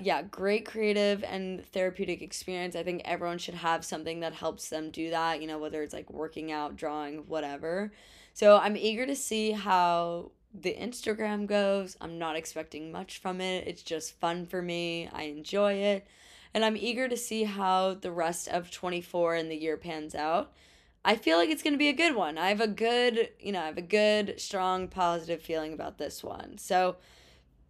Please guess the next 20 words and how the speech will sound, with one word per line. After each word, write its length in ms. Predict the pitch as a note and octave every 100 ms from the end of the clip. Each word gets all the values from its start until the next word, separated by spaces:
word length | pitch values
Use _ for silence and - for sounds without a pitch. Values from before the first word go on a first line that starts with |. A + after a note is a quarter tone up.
| _ _ _ _
cheers 420 | - C#4+ D#4 D#4+
to 100 | D#4
all 180 | B3+ A#3+
the 80 | A#3+
people 300 | A#3+ A3 G#3
I've 240 | G3 F#3+
met, 380 | F#3+ F3 G3 D4+ - _ -
the 120 | F#3+
relationships 840 | G3 F3+ F3 F3 F#3+ - G3 G3
and 100 | G3+
opportunities 840 | D#3+ F3 F#3 - G3 F3+ F3 F3+ F3
that 120 | E3+
are 300 | E3+ E3 -
on 280 | E3 E3+ E3+
hold 500 | F3 F3 F3 F3+ F3+
slash 540 | - - E3+ E3 -
maybe 280 | F3 E3 D#3+
missed 400 | F3 F3+ F#3+ -
or 460 | D#3+ F3 E3+ D#3+ D#3+ _ _ _ _ -
waiting, 520 | F3+ F3 E3 A3